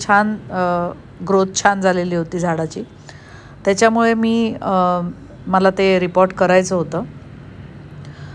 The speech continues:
म्हणून मग मी आता हा video काढलाय. तर हे मी, अ, पॉटमधनं काढलं. किती त्याला एकत्र झा-, अ,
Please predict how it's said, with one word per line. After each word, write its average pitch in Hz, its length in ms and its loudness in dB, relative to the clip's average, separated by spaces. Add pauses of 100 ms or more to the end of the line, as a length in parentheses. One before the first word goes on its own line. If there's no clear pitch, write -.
(160)
म्हणून 202 240 2
मग 208 180 2
मी 208 180 2
आता 196 260 4
हा 185 200 4
video 180 300 2
काढलाय. 165 380 -2 (560)
तर 220 60 6
हे 233 160 8
मी, 269 240 2
अ, 220 260 4
पॉटमधनं 214 640 2
काढलं. 180 340 2
किती 196 280 -6
त्याला 196 280 4
एकत्र 190 400 0
झा-, 180 540 -4
अ, - 140 -8